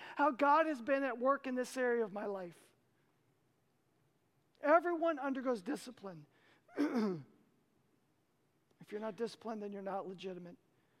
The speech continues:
not true sons and daughters at all. Moreover, we all have human fathers who disciplined us, and we respected them for it. How much more should we submit to the Father of spirits and live?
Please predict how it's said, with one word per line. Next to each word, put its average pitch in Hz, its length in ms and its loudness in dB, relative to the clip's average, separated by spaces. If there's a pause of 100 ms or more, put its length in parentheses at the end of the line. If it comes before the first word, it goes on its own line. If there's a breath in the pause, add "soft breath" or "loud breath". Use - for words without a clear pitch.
(160)
not 196 180 -6
true 208 200 -6
sons 202 320 -6
and 196 100 -8
daughters 185 400 -6
at 185 80 -10
all. 170 260 -10
Moreover, 208 540 0
we 214 180 0
all 220 160 6
have 226 160 0
human 254 320 -4
fathers 202 460 -4 (320 loud breath)
who 254 100 2
disciplined 269 640 0
us, 247 280 2
and 240 120 -2
we 233 120 -2
respected 226 640 -6
them 196 260 -6
for 196 240 -4
it. 160 80 -12 (480 loud breath)
How 254 180 6
much 285 240 0
more 277 240 2
should 285 240 -4
we 269 120 0
submit 254 400 -6
to 240 80 -6
the 220 120 -2
Father 226 480 2
of 196 120 -6
spirits 208 500 -4
and 185 180 -10
live? 180 220 -8